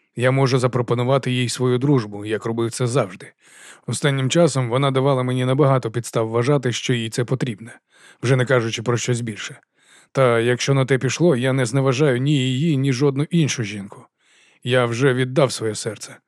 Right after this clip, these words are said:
Казати, наче я зневажаю Старлінг, однаково, що запевняти, наче ви зневажаєте мене, бо ваше серце належить мілордовій Веріті».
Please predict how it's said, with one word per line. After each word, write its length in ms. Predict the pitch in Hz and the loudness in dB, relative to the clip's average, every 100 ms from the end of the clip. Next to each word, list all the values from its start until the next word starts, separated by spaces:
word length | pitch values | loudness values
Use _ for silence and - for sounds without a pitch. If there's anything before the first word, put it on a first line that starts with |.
| _ _ _ | _ _ _
Казати, 360 | 135 135 135 120 | 0 2 2 0
наче 260 | 120 - | -4 -2
я 120 | 120 | -2
зневажаю 460 | 113 127 123 127 117 | -2 0 0 2 0
Старлінг, 500 | - 180 139 127 - - - - | 0 0 2 0 -4 -16 -20 -8
однаково, 440 | 139 151 156 135 135 | -2 2 2 2 0
що 180 | - | 0
запевняти, 540 | 123 123 127 139 139 123 | 0 0 0 0 0 0
наче 260 | 127 123 | -4 -4
ви 240 | 127 143 120 | 0 0 0
зневажаєте 540 | 123 127 123 127 113 | 0 0 2 0 0
мене, 240 | 120 135 156 | -2 0 0
бо 140 | 127 | 0
ваше 260 | 131 123 120 | -2 -2 -4
серце 340 | - 135 - | -4 -4 -2
належить 400 | 120 117 113 107 | -2 -2 -2 -4
мілордовій 480 | 127 120 113 123 127 | -2 -2 0 0 2
Веріті». 400 | 127 104 - | 2 -2 -10